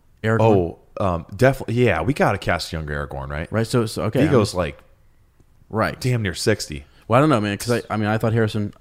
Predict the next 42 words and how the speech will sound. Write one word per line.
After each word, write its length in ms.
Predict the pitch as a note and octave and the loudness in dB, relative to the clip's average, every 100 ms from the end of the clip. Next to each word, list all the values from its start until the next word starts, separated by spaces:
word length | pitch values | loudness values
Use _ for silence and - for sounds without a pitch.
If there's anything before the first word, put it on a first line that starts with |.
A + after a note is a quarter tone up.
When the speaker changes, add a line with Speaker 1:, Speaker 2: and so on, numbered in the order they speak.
| - | -6
Speaker 1:
Harrison 280 | A#2 G#2+ | -4 -4
Ford 220 | G2+ G#2 F#2+ | -4 -4 -4
could 80 | |
have 80 | G2 | -8
played 180 | A2 G2+ | -6 -2
young 160 | G2+ G2 | -2 -2
Han 200 | G#2 G2 | -4 -6
Solo, 260 | F#2 D2+ | -6 -6
so, 100 | - | 6
Speaker 2:
Well, 120 | D#3+ D3 | 6 8
he 100 | G#2+ | 4
Speaker 1:
so, 100 | F#3 | 4
Speaker 2:
could 100 | D#3+ | 4
have. 80 | G2 | 2
Speaker 1:
I 60 | |
don't 100 | A#2+ | 0
know. 120 | A2 G#2+ | 0 2
<laughs> 20 | |
I 40 | |
mean, 100 | C#3+ | 4
Speaker 2:
Absolutely. 500 | B2 - A2+ G2+ D#2 | 4 2 0 0 2
Speaker 1:
you 80 | D2 C#3 | 0 4
know 80 | D3+ | 4
what 80 | A2+ | 4
I'm 60 | |
saying? 220 | - C3+ A2 - - | 4 4 2 -6 -10
Speaker 2:
I 80 | F#2+ | 0
Speaker 1:
But, 240 | F#2 G#2 A#2+ | 2 2 2
Speaker 2:
mean 60 | A2 | 0
Speaker 1:
uh, 160 | G2+ - - - - _ F#2 | 0 -6 -18 -20 -20 _ -10
I, 80 | - | -10
so, 180 | - D#3 | -2 0
okay, 300 | D#3+ G#2+ F2 - | 2 0 -2 0
I 40 | |
mean, 140 | B2 | 2
that's 200 | A#2+ C3 | 2 0
gonna 120 | - A#2+ | 0 0
be 260 | A2+ G#2+ G2+ | 0 0 -2
interesting 560 | G#2+ G#2+ G#2 - G2 | -4 -4 -4 -4 -8
to 60 | F#2+ | -6
kinda 200 | G2 F#2+ | -6 -8
see. 260 | - F#2 | -6 -8